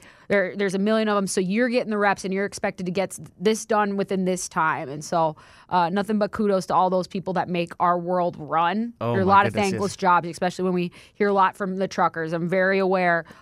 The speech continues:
Speaker 1: of the backbone of our country, everything being, uh, to people who drive and, and make sure that products get from point A to point B.
Speaker 2: Oh, I know it. And it almost seems like, uh, as much as we depend and re-, absolutely rely on all of you to do that, it seems a little invisible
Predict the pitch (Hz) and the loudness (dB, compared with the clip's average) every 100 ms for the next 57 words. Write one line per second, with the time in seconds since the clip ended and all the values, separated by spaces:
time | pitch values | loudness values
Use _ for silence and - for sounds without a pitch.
0 | - 190 165 175 185 175 196 185 180 165 | -6 -4 -2 2 2 2 -2 0 0 0
1 | 170 - 180 160 175 170 170 180 190 165 | 0 -2 -4 -4 -2 0 0 -4 -6 -6
2 | 160 165 160 160 - - - 175 151 202 | -4 -4 -4 -8 -12 -20 -6 -4 -2 -6
3 | 190 185 175 190 156 175 165 160 160 160 | -8 -6 -4 -4 -2 0 2 0 -2 -6
4 | 170 175 170 165 - _ - 196 180 175 | -6 -4 -2 -4 -6 _ -8 -4 -2 -2
5 | - 185 160 - - 180 - 175 - 175 | -2 0 0 0 -8 -10 -8 -10 -6 -6
6 | 165 156 143 - 151 113 127 120 110 113 | -4 -6 -8 -8 -8 -2 2 2 2 0
7 | 127 123 113 110 117 139 143 - 147 135 | 2 2 0 0 0 2 0 2 0 2
8 | 123 117 123 113 110 - - 110 107 147 | 0 0 -2 -4 -4 -12 -12 -6 0 2
9 | 143 117 139 117 - 131 139 113 117 - | 2 0 0 0 0 2 2 2 0 2
10 | 143 - 143 131 117 117 131 143 113 120 | 0 2 0 0 0 0 2 2 0 0
11 | 135 120 135 110 92 143 147 147 - - | 0 2 0 -2 -4 0 2 0 -2 -20
12 | - - - 151 143 131 139 139 117 101 | -14 -10 -4 -2 0 2 4 4 2 2
13 | 135 147 165 | 2 2 0